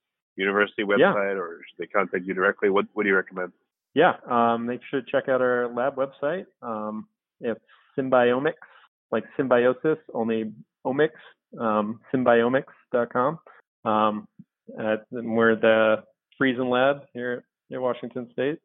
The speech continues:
Speaker 2: So, uh, definitely check us out. And there's a, a lot of interest around this process, obviously, uh, in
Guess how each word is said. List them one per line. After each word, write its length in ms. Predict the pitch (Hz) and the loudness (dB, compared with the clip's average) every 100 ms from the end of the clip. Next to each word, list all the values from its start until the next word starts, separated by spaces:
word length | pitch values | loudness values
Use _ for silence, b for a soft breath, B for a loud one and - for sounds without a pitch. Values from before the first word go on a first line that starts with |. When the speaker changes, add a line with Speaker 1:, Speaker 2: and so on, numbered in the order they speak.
| - | -8
Speaker 2:
So, 220 | 113 107 b b b _ | -6 -6 b b b _
uh, 120 | 107 107 | -4 0
definitely 320 | 113 123 113 | 0 2 2
check 140 | 123 117 | 2 2
us 140 | - | 2
out. 260 | 123 156 - | 2 2 -2
And 260 | 127 113 113 | -6 -4 -2
there's 300 | 113 107 107 | -2 -2 -4
a, 300 | 110 110 107 - _ _ _ - | -2 -2 -4 -10 _ _ _ -10
a 40 | |
lot 260 | 113 113 113 | -2 0 0
of 80 | 117 | -4
interest 420 | 117 - 131 - | -6 -6 -6 -4
around 280 | 117 113 113 | -2 -2 -4
this 120 | 110 - | -6 -2
process, 460 | 113 117 135 135 - _ _ 110 113 | 0 0 -4 -8 -10 _ _ -20 -16
obviously, 540 | 107 107 - 107 104 | -14 -14 -6 -2 0
uh, 260 | 107 107 107 _ _ _ _ 196 - _ - | 0 0 -4 _ _ _ _ -16 -16 _ -4
in 300 | 123 107 | -2 -2